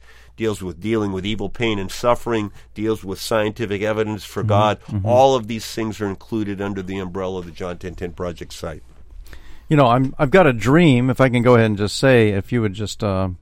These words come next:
Speaker 2: you know, um, and I can just ask, I think, our, uh, all of our listening audience on the universe next door just to pray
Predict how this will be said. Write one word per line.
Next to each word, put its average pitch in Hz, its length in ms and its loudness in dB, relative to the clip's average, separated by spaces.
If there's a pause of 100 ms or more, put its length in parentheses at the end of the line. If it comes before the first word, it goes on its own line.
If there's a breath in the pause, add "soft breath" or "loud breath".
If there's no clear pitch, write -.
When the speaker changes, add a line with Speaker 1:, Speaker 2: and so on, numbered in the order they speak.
(140)
Speaker 2:
you 117 80 -2
know, 90 360 -2
um, 92 440 0
and 107 100 0
I 117 100 2
can - 140 -2
just 101 200 -4
ask, 120 320 2
I 110 80 0
think, 110 240 -2
our, 101 280 0
uh, 101 140 2
all 107 220 2
of 104 40 2
our 98 120 4
listening 107 400 0
audience 107 340 -2
on 92 80 -6
the 92 80 -4
universe 101 340 -4
next 110 200 -10
door 147 120 -2
just 143 220 -6
to 113 80 -6
pray 123 540 4